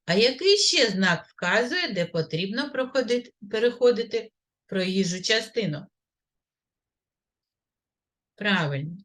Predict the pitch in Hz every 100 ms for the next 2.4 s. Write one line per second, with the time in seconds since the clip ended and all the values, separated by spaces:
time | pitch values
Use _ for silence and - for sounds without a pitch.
0 | _ - 170 185 196 190 160 - 180 160
1 | 170 151 - 151 175 202 330 339 294 320
2 | 294 311 330 -